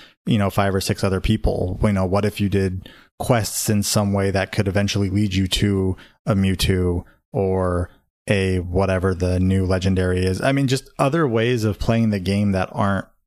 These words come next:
just what's there now. Because with what's there now, you're right. Uh, there is, it, you get to a point where, and I'm not, I'm not level forty-seven, I'm level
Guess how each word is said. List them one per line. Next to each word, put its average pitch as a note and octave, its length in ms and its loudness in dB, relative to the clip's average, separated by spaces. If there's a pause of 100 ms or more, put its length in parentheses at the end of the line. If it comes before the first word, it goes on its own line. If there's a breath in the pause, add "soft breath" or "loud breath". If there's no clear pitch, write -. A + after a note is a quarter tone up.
(400)
just - 720 -2 (640)
what's G#2 300 -2
there F#2+ 280 0
now. F2 460 -4 (400)
Because G#2 580 0 (240)
with G#2+ 300 0
what's B2 160 0
there G#2+ 120 0
now, A2+ 160 2
you're E2+ 180 -2
right. F2+ 320 -2
Uh, G#2 120 -2
there G#2 220 0
is, A2 380 0 (1080 loud breath)
it, B2+ 120 -2 (260)
you A#2+ 120 2
get B2 140 2
to A2 100 2
a G2 60 -2
point A#2 440 0
where, F#2+ 320 0
and - 100 -2
I'm G#2 140 2
not, G#2+ 200 0
I'm A2 100 2
not A2 180 0
level F#2+ 180 -2
forty-seven, G#2 540 0
I'm F#2+ 160 0
level F#2 600 0